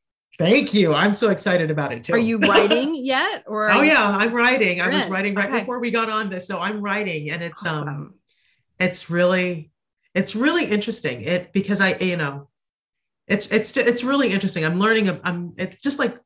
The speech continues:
Speaker 1: the Light Maker's Manifesto. Like, I'm, I'm learning things, and I'm learning things about myself, some of which are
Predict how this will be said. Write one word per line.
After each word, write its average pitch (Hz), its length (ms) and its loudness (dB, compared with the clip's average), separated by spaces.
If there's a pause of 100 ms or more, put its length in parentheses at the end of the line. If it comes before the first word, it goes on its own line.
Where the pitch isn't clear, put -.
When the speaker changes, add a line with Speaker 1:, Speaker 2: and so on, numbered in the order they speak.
Speaker 1:
the 156 200 -6
Light 151 200 0
Maker's 131 280 -8
Manifesto. 127 480 -8
Like, 156 220 -4
I'm, 160 340 -4 (520)
I'm 170 220 0
learning 233 380 2
things, 170 300 -4
and 160 100 -6
I'm 160 220 0
learning 202 520 -2
things 175 280 -6
about 151 240 -4
myself, 143 680 -6 (560)
some 175 240 -2
of 202 120 -2
which 240 200 -2
are 233 320 0